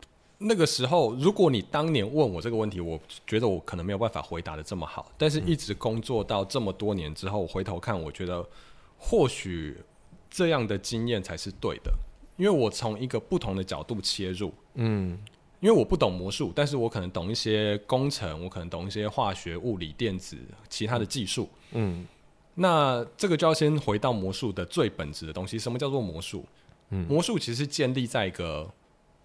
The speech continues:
Speaker 1: 我知道，但是你不知道的前提下，这就是一个魔术。
Speaker 2: 嗯。
Speaker 1: 对，就像你之前 role play 其实里面有在讲这个概念嘛，
Speaker 2: 对。
Speaker 1: 对吧？如果大家有看过这个作品，应该会知道。
Speaker 2: 嗯。
Speaker 1: 就比如说，哎，我今天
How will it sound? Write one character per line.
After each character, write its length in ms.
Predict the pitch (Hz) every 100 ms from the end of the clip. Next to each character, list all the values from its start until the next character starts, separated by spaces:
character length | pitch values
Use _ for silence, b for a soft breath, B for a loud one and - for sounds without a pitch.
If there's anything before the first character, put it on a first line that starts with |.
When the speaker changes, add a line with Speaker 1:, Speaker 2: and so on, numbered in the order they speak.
| _ -
Speaker 1:
我 180 | 120 107
知 220 | - 143
道， 260 | 147 92
但 160 | - 127
是 140 | 123
你 120 | 107 78
不 140 | -
知 180 | - 110
道 160 | 113
的 80 | 90
前 220 | 82 80
提 100 | 73
下， 200 | 78 82 90
这 100 | -
就 140 | 147 113
是 100 | 107
一 40 |
个 100 | 92
魔 180 | 78 67
术。 200 | - 85
Speaker 2:
嗯。 60 | - -
Speaker 1:
对， 160 | - 90
就 80 |
像 300 | 139 147 120
你 140 | 92 87
之 160 | 123
前 180 | 117 95
role 180 | 107 117
play 160 | 117 101
其 140 | 98
实 60 | 95
里 80 |
面 140 | 85 101
有 80 | 85
在 120 | 95
讲 160 | - -
这 80 |
个 60 | 98
概 200 | - 92
念 200 | 82 78
嘛， 120 | - -
Speaker 2:
对。 100 | 98
Speaker 1:
对 60 | 87
吧？ 120 | 73 -
如 100 | 110
果 60 | 98
大 100 | 104
家 180 | 101 95
有 120 | 90
看 120 | 101
过 120 | 95
这 80 | 92
个 60 | 87
作 180 | 98
品， 180 | 87 -
应 80 | 85
该 100 | 82
会 80 | 87
知 160 | -
道。 160 | 85 80 -
Speaker 2:
嗯。 240 | 98 92 98 B _
Speaker 1:
就 140 | - 135
比 80 |
如 80 | 107
说， 200 | 107 120
哎， 120 | 117 160
我 180 | 120
今 240 | 95 131 135
天 440 | 131 127 131 147